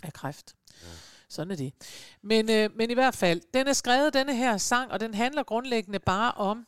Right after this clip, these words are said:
Speaker 1: alle. Den er jo så altså skrevet til Leni Kazan til en, en, øh, plade med hende.
Speaker 2: Ja.
Speaker 1: Men... Øh, så den hører ikke hjemme i en musical, men den handler om netop om alt det der med, at når julen kommer, så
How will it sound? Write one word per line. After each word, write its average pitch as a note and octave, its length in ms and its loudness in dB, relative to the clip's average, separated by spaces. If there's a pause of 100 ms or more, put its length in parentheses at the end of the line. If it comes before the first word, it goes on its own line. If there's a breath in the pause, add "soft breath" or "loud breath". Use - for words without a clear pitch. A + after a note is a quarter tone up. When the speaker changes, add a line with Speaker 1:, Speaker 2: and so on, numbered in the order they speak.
(140)
Speaker 1:
alle. G3+ 240 2
Den G#3+ 180 -2
er G#3+ 40 -2
jo G3+ 80 -2
så G#3 120 -4
altså G3 200 -4
skrevet A3 380 -2
til G#3 280 -2 (140)
Leni E3+ 260 -4
Kazan D#3 400 -6
til E3 140 -6
en, D3 140 -10
en, C3 220 -12
øh, A#2+ 180 -6 (760)
plade D3 260 -2
med D3+ 100 -10
hende. D3 160 -12 (320 loud breath)
Speaker 2:
Ja. C#3+ 80 -8 (140)
Speaker 1:
Men... F3+ 240 -2
Øh, E3 260 0 (500)
så F#3 120 -4
den F3+ 100 -8
hører F3 180 0
ikke G3 140 -2
hjemme G3+ 220 0
i - 20 -4
en F3+ 80 -8
musical, F#3 460 -6
men E3+ 160 -8
den F3 220 -4
handler B3 320 -2
om F#3 200 -6
netop G3 260 -4 (180)
om E3+ 160 -8
alt G3 200 -6
det F#3+ 100 -6
der F#3 140 -2
med, E3+ 240 -4
at E3+ 60 -10
når E3 80 -6
julen F3 340 -10
kommer, F3+ 300 -6
så F#3 240 -4